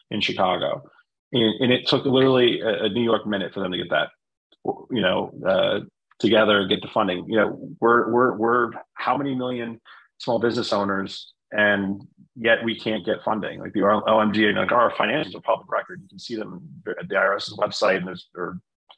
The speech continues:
other websites that publish our, our funding, uh, tax returns. We don't really bring in that much money. Uh, if we did, we'd be extremely powerful. So I want leaders to come, to literally contact me and say, "I wanna be a leader in this. I wanna be a part of this." It's very transparent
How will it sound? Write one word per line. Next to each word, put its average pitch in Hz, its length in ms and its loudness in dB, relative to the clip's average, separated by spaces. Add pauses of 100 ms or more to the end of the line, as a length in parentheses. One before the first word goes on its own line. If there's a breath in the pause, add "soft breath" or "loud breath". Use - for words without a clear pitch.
(220 loud breath)
other 107 140 4
websites 98 400 4
that 98 200 -4
publish 95 320 -2
our, 87 300 0
our 90 240 2
funding, 98 440 -2
uh, 101 300 -2 (460)
tax 98 200 2
returns. 90 220 -2 (300 loud breath)
We 110 100 0
don't 180 320 2 (340)
really 143 220 4
bring 123 140 0
in 123 100 0
that 98 120 4
much 87 200 -2
money. 92 360 -2 (680)
Uh, 104 360 4
if 117 120 -8
we 110 80 -8
did, 107 300 2 (180)
we'd 110 120 -8
be 107 80 -8
extremely 101 320 -12
powerful. - 440 -4
So 113 400 2 (340 loud breath)
I 196 100 2
want 156 340 0
leaders 147 400 -6
to 104 180 -12 (160)
come, 120 220 -8
to 113 120 2
literally 110 340 2
contact 104 520 -2
me 95 160 -4
and 101 100 -4
say, 110 120 0
"I 107 140 2
wanna 135 140 4
be 165 100 0
a 156 60 0
leader 214 220 -2
in 98 60 -6
this. - 160 -8
I 90 100 4
wanna 156 220 0
be 190 60 2
a 185 80 -4
part 196 200 0
of - 100 -6
this." - 220 -14
It's 104 200 -8
very 180 340 4
transparent - 640 0